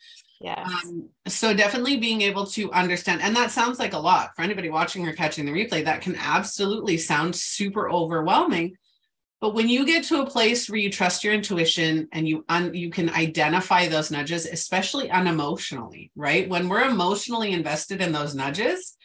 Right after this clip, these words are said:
Speaker 2: we, we take and we misconstrue the meaning of those nudges.
Speaker 1: Mm. I would say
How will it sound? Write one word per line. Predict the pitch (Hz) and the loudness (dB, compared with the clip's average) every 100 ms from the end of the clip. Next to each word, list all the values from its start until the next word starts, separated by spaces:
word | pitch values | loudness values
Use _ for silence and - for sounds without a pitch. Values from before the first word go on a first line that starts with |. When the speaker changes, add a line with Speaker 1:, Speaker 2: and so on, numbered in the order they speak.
| - - _ _ _ _ _ | -20 -20 _ _ _ _ _
Speaker 2:
we, | 160 165 190 214 214 202 | -12 -4 0 2 2 0
we | 175 202 | 0 0
take | 208 233 214 - | 2 2 0 -2
and | 175 170 | -2 2
we | 165 | 2
misconstrue | 165 160 - 170 160 - - 156 147 | 2 0 -2 -4 -4 -6 -6 -6 -4
the | 135 | -6
meaning | 127 123 123 123 | -8 -8 -8 -10
of | 117 | -12
those | 120 117 | -12 -12
nudges. | 110 - - - - _ _ - | -14 -16 -18 -18 -18 _ _ -16
Speaker 1:
Mm. | 160 160 160 147 _ _ _ _ _ - _ _ | -10 -10 -10 -14 _ _ _ _ _ -20 _ _
I | 202 240 | 4 4
would | 320 | 4
say | - 247 202 185 175 180 | 2 4 6 6 4 0